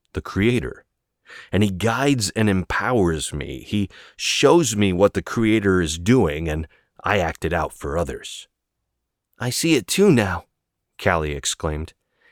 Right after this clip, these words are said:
"I, I see the light too." Sarks had become so bright that Brennan had to shield his eyes with his hand. Soon the glow diminished, and Brennan was able to see Sarks giving off a quiet chuckle. "All right, you two,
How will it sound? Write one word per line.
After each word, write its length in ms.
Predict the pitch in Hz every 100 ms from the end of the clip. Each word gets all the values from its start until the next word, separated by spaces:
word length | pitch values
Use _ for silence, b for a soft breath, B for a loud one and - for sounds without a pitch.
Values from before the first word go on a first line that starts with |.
| _
"I, 100 | - 587 587
I 140 | 135 185
see 240 | - 185
the 120 | 156
light 260 | 151 156 -
too." 360 | - 220 - - _ _ _ _ _ _ _
Sarks 360 | - - 107 -
had 140 | 104
become 340 | 87 - 98 82
so 440 | - - 117 104
bright 420 | 90 92 92 82 -
that 240 | 82 82
Brennan 340 | 101 104 95
had 180 | 87 87
to 80 | 78
shield 460 | - - 110 101 87
his 220 | 87 82
eyes 380 | 87 87 80 76
with 160 | 82
his 180 | 78 -
hand. 380 | 92 82 73 - b b b b b b b
Soon 380 | - - 147 151
the 80 | 120
glow 260 | 101 107
diminished, 640 | 98 95 80 67 80 -
and 200 | - 95
Brennan 340 | 90 110 117 98
was 180 | 90 101
able 220 | 98 95
to 80 | 85
see 280 | - 107 104
Sarks 440 | - 78 78 -
giving 320 | - 90 87
off 220 | 82 78
a 40 | 76
quiet 420 | - 80 73 -
chuckle. 480 | - 78 - 69 - _ _ _ _ _ -
"All 200 | 80 90
right, 200 | 80 69
you 120 | 65
two, 320 | 69 78 71